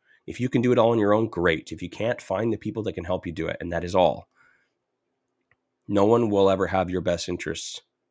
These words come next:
in mind as good as you do, or as much as you do.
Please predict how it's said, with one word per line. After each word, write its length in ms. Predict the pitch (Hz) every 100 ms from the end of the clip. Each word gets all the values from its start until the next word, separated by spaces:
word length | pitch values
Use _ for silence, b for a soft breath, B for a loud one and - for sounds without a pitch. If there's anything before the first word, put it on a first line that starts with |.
| _ _ _ _ _ _ _ _ _ _ _ _ _ _ _ -
in 160 | 92
mind 280 | 87 87 85
as 80 | 85
good 160 | 98
as 160 | 85 82
you 100 | 87
do, 160 | 76 -
or 540 | - _ _ _ -
as 80 | 87
much 180 | 85 78
as 140 | 82
you 100 | 80
do. 160 | -